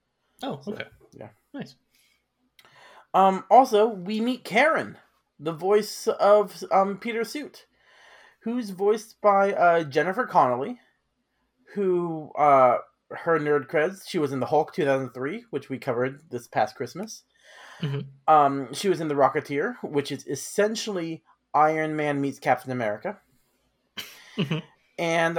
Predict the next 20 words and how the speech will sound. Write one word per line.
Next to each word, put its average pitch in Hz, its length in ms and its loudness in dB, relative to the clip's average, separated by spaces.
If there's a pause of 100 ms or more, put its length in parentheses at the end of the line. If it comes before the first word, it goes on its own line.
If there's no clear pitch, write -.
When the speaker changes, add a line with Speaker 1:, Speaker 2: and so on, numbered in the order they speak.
Speaker 2:
uh, 170 280 8
Labyrinth. 113 580 4 (380)
But 160 400 4
more 208 180 4
importantly, 170 560 -6 (400)
she 262 580 -4
is 226 140 2
Paul 208 320 2
Bettany's 185 420 0 (160)
wife 135 380 4
in 127 100 -4
real 120 160 0
life, - 400 -6 (280)
who 196 180 -4
played 156 420 2 (240)
Jarvis 127 440 4
and 127 200 -4
the 117 60 -6
Vision. 98 380 -10 (360)
So 120 380 0